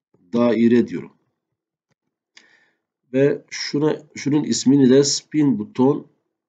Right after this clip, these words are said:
S B daire diyorum. Ondan sonra yine buranın içine girip kod olarak ne yazıyorum? T X'te daire nokta value eşittir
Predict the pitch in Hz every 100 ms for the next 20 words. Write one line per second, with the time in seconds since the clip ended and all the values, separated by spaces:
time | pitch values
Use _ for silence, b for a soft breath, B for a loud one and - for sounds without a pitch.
0 | _ _ _ _ _ _ _ _ - -
1 | 120 113 101 104 120 135 - - _ _
2 | _ _ _ _ _ _ 104 104 98 101
3 | 98 82 73 - _ _ _ _ _ _
4 | _ _ _ _ _ _ _ _ _ _
5 | _ _ _ _ _ _ _ _ _ _
6 | _ _ _ - 160 147 113 117 135 147
7 | 143 147 123 123 113 107 - 101 85 113
8 | 131 147 - _ _ _ _ _ _ 160
9 | 131 120 131 123 151 147 110 117 143 156
10 | - - - 151 139 113 - 113 104 82
11 | 131 139 107 104 110 135 - - _ _
12 | _ 117 131 131 - 110 92 87 123 135
13 | 131 139 143 - _ _ _ _ - 117
14 | - 139 - 131 147 143